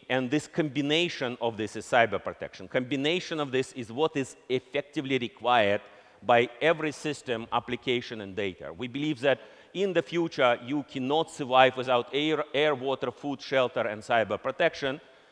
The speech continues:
because without cyber protection, none of your application, data, and systems will be, um, uh, will be usable. And so you need all these, uh, factors. You need safety, accessibility, privacy, authenticity, and security, not just security. You know,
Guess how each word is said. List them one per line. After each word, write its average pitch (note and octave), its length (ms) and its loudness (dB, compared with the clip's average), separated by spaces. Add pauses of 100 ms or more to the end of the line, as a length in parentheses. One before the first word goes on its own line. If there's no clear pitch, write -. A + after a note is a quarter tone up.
(160)
because C#3+ 340 -2
without D#3+ 320 6
cyber D3 320 4
protection, C3 560 0
none D#3+ 240 2
of D3+ 100 -2
your D3+ 180 -2
application, C3+ 800 0
data, C#3 360 0
and A2+ 120 -8
systems B2+ 540 -8 (360)
will C#3 360 2
be, A#2+ 420 -4 (220)
um, G#2 360 6 (120)
uh, G2+ 240 0 (120)
will C3 220 -4
be C#3+ 100 -10
usable. C3 540 -4 (680)
And B2+ 200 0
so D3+ 220 2
you C#3 180 -2
need D#3+ 220 -2 (120)
all E3+ 200 2
these, E3 320 -4
uh, C3 60 -6
factors. B2+ 640 2
You A2 60 -8
need C3 200 -6
safety, D3+ 460 -2
accessibility, C3 640 -4
privacy, B2+ 400 2
authenticity, A#2+ 460 -10
and A2 60 -8
security, C3 440 -6
not C#3+ 400 0
just D3 240 -2
security. B2 640 -6 (480)
You C3 120 -2
know, C3+ 180 2